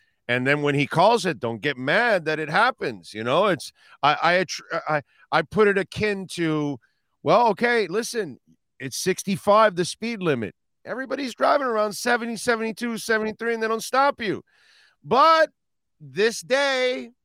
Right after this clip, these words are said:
there's a guy on the side of the road, and he wants to stop you at seventy-three, seventy-four, and then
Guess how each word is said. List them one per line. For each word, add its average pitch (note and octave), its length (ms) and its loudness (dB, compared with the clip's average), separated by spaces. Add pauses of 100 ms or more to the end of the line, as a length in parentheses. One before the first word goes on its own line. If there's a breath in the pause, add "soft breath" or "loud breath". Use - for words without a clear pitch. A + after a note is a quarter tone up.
(160)
there's C#3+ 300 -4
a E3+ 80 -8
guy G3 260 2
on G#3+ 80 0
the G3+ 80 -2
side A3+ 320 2
of A#3 80 0
the A#3 80 -2
road, B3 380 0
and F#3+ 100 -2
he F3+ 80 -2
wants E3 300 0
to F3+ 100 -10
stop G3 400 0
you G3 80 0
at F3+ 100 -8
seventy-three, G3 680 -4
seventy-four, G#3+ 1000 0
and E3 240 0
then E3+ 600 -6